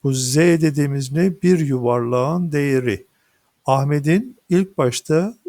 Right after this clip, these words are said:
bu yuvarlaklardan üç tane vardı. Dolayısıyla Ahmet'in elindeki para, e, ilk biriktirdikleri para,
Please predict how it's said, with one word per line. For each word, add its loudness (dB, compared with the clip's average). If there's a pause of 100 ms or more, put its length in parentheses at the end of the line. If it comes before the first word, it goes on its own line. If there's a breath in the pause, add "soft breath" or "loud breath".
(260)
bu 0
yuvarlaklardan 0
üç -4
tane -2
vardı. -4
Dolayısıyla -2
Ahmet'in -4
elindeki -4
para, -4 (880)
e, -6 (400)
ilk -4
biriktirdikleri -4
para, -4